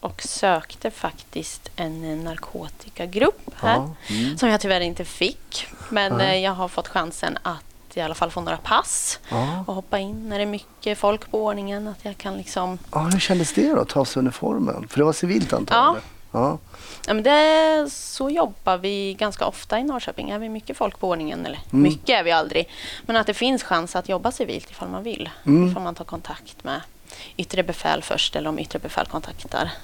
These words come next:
Speaker 1: någon i turlaget och frågar, "Kan ni köra civilt idag?"
Speaker 2: Mm.
Speaker 1: Ifall man har något speciellt.
Speaker 2: Just det.
Speaker 1: Så att det har jag jobbat lite med tidigare.
Speaker 2: Ja, hur känns det då?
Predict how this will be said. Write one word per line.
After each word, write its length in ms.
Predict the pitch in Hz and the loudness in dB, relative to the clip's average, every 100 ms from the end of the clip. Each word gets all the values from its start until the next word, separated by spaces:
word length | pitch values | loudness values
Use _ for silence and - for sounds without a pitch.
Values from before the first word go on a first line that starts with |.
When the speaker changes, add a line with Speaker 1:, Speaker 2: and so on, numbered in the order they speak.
| - | -6
Speaker 1:
någon 300 | - - - | -2 -2 -2
i 140 | 160 - - - | -6 -10 -16 -6
turlaget 480 | 170 165 - - | -4 -2 -6 -8
och 60 | - | -6
frågar, 280 | - - 180 | -6 -6 -6
"Kan 220 | - 196 | -4 -2
ni 120 | 202 | -2
köra 180 | - - | -2 -2
civilt 440 | - 196 170 - | -2 -4 -6 -6
idag?" 160 | - - - - | -10 -10 -12 -2
Speaker 2:
Mm. 300 | 127 135 170 175 | 2 4 2 0
Speaker 1:
Ifall 140 | 202 | 0
man 140 | 185 | 0
har 80 | 170 | 0
något 140 | - - | -2 -4
speciellt. 680 | - - - - - - | -8 -6 -4 -6 -6 -8
Speaker 2:
Just 440 | - 139 160 - - | 0 2 2 -4 -6
det. 80 | - | -2
Speaker 1:
Så 80 | 202 | -2
att 100 | - | 4
det 80 | |
har 120 | 254 269 | 4 4
jag 100 | 247 | 2
jobbat 520 | 240 202 - - - | 0 0 -2 -4 -2
lite 360 | 180 175 - 294 | -2 -2 2 2
med 180 | 190 | 2
tidigare. 440 | - 156 - - - - - | -2 -4 -2 0 -2 -6 2
Speaker 2:
Ja, 160 | 170 | 6
hur 120 | 190 190 | 6 4
känns 240 | - 170 | 2 0
det 120 | - | 2
då? 240 | - 101 | 2 2